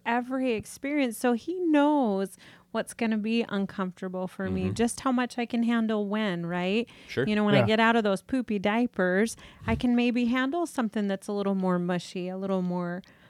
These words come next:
Speaker 1: uncomfortable.
Speaker 2: Totally.
Speaker 3: Absolutely.
Speaker 2: Totally. Yeah, and I, I, I think it, this is a, this is a, this is a good, this is a good train we're on here, 'cause I think we can use that, like,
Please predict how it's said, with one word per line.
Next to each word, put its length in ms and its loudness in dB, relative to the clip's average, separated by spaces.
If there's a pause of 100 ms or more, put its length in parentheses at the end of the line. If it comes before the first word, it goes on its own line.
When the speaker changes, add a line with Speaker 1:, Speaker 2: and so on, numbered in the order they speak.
(180)
Speaker 1:
uncomfortable. 1080 0 (240)
Speaker 2:
Totally. 340 -2 (340)
Speaker 3:
Absolutely. 560 2 (320)
Speaker 2:
Totally. 360 -6 (400)
Yeah, 180 4
and 120 0
I, 120 0
I, 200 6
I 60 0
think 280 -6
it, 200 -8 (280)
this 180 -2
is 140 -4
a, 180 2
this 140 -8
is 100 -8
a, 60 -6
this 180 -8
is 60 -8
a 40 -12
good, 280 -4
this 100 -8
is 80 -8
a 40 -12
good 120 -4
train 240 -8
we're 80 -8
on 140 -8
here, 160 -8 (320)
'cause 140 -4
I 60 2
think 260 0 (280)
we 160 -2
can 240 -4
use 380 0
that, 400 -2
like, 260 -4